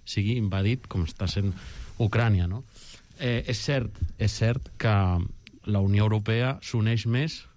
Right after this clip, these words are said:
quan hi ha grans crisis, i en aquest cas ho est-, ho estem veient. I crec que també haurem d'aprendre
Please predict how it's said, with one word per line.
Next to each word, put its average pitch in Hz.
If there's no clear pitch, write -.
quan 95
hi 98
ha 98
grans 101
crisis, 123
i 101
en 95
aquest 90
cas 104
ho 104
est-, -
ho 95
estem 92
veient. 101
I 107
crec 107
que 117
també 113
haurem 120
d'aprendre 110